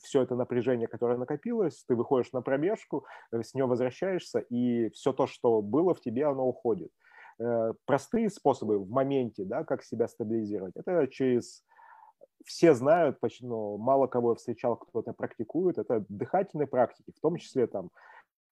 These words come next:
сделайте семь глубоких вдохов и выдохов, э, и ча-, ну, дело в том, что наш организм, э, цельная система.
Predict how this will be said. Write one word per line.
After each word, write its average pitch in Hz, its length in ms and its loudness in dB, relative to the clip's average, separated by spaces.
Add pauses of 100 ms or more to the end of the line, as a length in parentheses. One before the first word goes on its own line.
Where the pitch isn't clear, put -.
(120)
сделайте 113 680 4 (280)
семь 127 340 4
глубоких 120 380 4
вдохов 110 380 0
и 113 40 -2
выдохов, 113 560 0 (160)
э, 98 680 -4 (580)
и 123 240 0
ча-, 165 320 2
ну, 127 240 -8
дело 131 280 -2
в 131 60 -10
том, 151 120 0
что - 260 -6 (720)
наш 139 240 0
организм, 135 540 -2 (320)
э, 113 120 -4
цельная 160 380 4
система. 123 580 -2